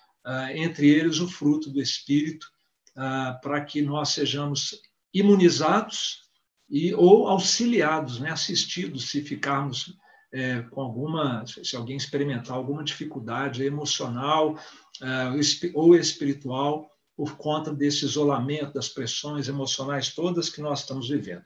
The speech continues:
O nosso texto bíblico de hoje, para encerrarmos, então, é o mesmo texto que serviu de base para nós durante toda a nossa,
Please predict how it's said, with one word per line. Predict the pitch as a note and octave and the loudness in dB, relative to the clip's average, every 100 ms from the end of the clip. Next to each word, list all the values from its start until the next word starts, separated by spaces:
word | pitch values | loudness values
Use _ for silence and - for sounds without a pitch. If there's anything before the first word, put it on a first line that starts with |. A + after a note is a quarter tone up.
| _ - - - | _ -20 -18 -8
O | E3+ | 2
nosso | G3 G#3 - | 4 4 4
texto | A3+ - D#3 | 2 2 -4
bíblico | B2+ F3+ F3 D3+ D3+ | -2 -2 0 -4 -8
de | B2+ A#2+ | -8 -4
hoje, | D3+ F3+ F3+ | 2 2 2
para | F3 | -2
encerrarmos, | E3+ - F3 C3+ C3+ F3+ F#3 C3 | 0 -2 -2 0 2 2 2 -2
então, | C#3 B2 D3+ F3 F3+ - - - - | -6 -2 2 2 0 -8 -18 -8 6
é | E3+ | 6
o | F3+ | 8
mesmo | F#3+ G3+ G#3+ | 6 6 2
texto | - F3+ F3+ - | 2 0 0 -2
que | |
serviu | F3 - C#3+ C#3+ E3 | -4 -2 -2 -2 0
de | C#3+ | 0
base | A#2 D#3 E3+ C#3 | 2 2 2 -2
para | - C3 | -4 -4
nós | B2+ D#3 D#3 | -2 0 -2
durante | C#3 C3+ D3+ D3 - | -2 -4 -4 -6 0
toda | E3+ E3+ C#3+ | 2 4 2
a | |
nossa, | D3 D3+ C#3 - C#3+ A#2+ | 0 0 0 0 2 0